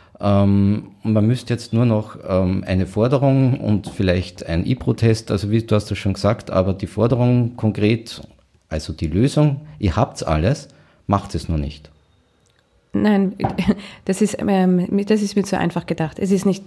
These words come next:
Speaker 2: dann macht's halt Campaigning und das ist dann erledigt. Was wir machen, ist wissenschaftlich basierte Information und, ähm, das tatsächlich ist Hacke genug. Also, dass ich jetzt draußen, ähm, auch, und die, ähm,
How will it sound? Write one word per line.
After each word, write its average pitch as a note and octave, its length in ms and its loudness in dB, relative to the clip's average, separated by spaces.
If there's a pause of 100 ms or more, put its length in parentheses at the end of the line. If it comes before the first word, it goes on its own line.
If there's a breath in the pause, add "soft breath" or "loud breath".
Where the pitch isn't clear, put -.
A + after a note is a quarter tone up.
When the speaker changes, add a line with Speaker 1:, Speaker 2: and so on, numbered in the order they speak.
Speaker 2:
dann F#3 160 2
macht's F3 220 0
halt F3 160 -4
Campaigning F3 500 -2
und D#3+ 160 -2
das D#3+ 140 -4
ist - 140 -12
dann E3 80 -2
erledigt. D#3 420 -6
Was D#3 160 -6
wir G#3+ 180 2
machen, F#3+ 320 2
ist E3 260 -8 (240 loud breath)
wissenschaftlich F#3 680 2
basierte F3+ 460 0
Information F3+ 880 0 (640 loud breath)
und, F#3+ 480 -2
ähm, E3 600 -2 (220)
das B3+ 220 4
tatsächlich D#3 720 -4
ist - 180 -6
Hacke F3 220 -4
genug. F#3+ 420 -2 (360 loud breath)
Also, F#3+ 180 4
dass G3 160 4
ich G3+ 80 0
jetzt G#3 220 0
draußen, G3 500 0
ähm, F#3 300 0
auch, - 220 -8
und - 360 0
die, G#3 60 -2
ähm, F3 160 0